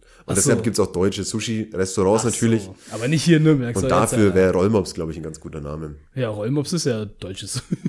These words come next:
Speaker 1: <laughs> Sushi.
Speaker 2: Wer hat's erfunden?
Speaker 1: In Japan so, „Ah, Sushi haben wir auch.“ <laughs>
Speaker 2: Was kommt bei euch rein? Bei uns ist ja Essiggurken.
Speaker 1: Ja, Essig und Zwiebeln.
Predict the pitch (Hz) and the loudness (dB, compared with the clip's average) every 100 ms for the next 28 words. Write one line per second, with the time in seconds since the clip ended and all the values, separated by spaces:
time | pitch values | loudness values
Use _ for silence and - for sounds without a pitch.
0 | - - 226 240 247 240 247 - 175 - | 2 4 6 6 6 4 4 0 -2 -2
1 | 175 - - 143 - - - - 87 123 | -2 -2 -10 -10 -12 -18 -16 -6 0 0
2 | 123 - 101 82 151 139 139 151 170 139 | 0 -4 -6 -6 0 4 4 4 4 4
3 | 131 233 302 - 330 269 262 262 285 381 | 4 8 8 8 8 10 10 10 10 8
4 | - - 226 226 233 233 233 233 214 175 | 6 4 6 6 6 6 8 6 6 0
5 | 113 127 208 156 196 233 208 143 190 160 | 0 4 6 8 6 4 4 4 2 0
6 | 127 - - 101 92 135 147 196 190 170 | 0 0 0 0 0 0 2 4 4 4
7 | - 185 220 170 | 2 2 4 2